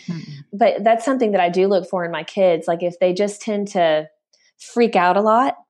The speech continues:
Speaker 2: like, if something that seems small, you know, and I don't even mean just a dramatic child that is just expressive, 'cause I definitely have some of those.
Speaker 1: <laughs>
Speaker 2: But I mean, I mean, like, you know, like, I
Speaker 1: Yeah.
Speaker 2: just mean, like, you can tell they are wearing, they, they are feeling this burden,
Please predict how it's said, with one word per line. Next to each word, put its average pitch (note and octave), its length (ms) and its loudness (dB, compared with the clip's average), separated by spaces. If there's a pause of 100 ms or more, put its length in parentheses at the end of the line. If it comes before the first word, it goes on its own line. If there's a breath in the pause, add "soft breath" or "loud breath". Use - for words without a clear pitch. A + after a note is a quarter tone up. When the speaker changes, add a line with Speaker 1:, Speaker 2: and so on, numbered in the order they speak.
(320 soft breath)
Speaker 2:
like, F#3+ 140 0
if F3+ 100 0
something G3 600 0 (100)
that G3 180 -2
seems F#3+ 340 -2
small, F3+ 640 0 (260 soft breath)
you G#3 80 0
know, F#3+ 120 4
and G3+ 200 2
I G3+ 60 4
don't B3 180 0
even F#3 180 0
mean F3 180 -2
just E3+ 240 -6
a E3 60 -2
dramatic D#3 480 -2
child D3 360 0
that D#3 160 0
is E3+ 140 -2
just D#3+ 340 -2
expressive, E3+ 640 -2 (160)
'cause E3 100 -6
I D#3+ 100 -4
definitely D#3+ 340 -12
have E3 140 -14
some G3+ 160 -4
of A3+ 180 0
those. C4 500 0
Speaker 1:
<laughs> - 80 -16 (220)
Speaker 2:
But D4 100 0
I D4 140 4
mean, D4+ 360 0 (200 loud breath)
I C4 120 0
mean, D4+ 220 -2
like, G#3+ 320 0
you C4+ 120 2
know, G#3+ 200 2 (160)
like, A#3 220 2
I B3 80 2
Speaker 1:
Yeah. C#4+ 60 2
Speaker 2:
just D4 200 -2
mean, A3+ 140 0
like, F#3+ 180 -2
you A#3 120 -2
can G3 160 -2
tell F#3 220 0
they G3 240 -4
are F3 120 0
wearing, F3+ 560 0
they, G3+ 200 0
they G3+ 140 2
are E3+ 180 2 (540 soft breath)
feeling A3 320 4
this D#3+ 200 -6
burden, D#3+ 680 -2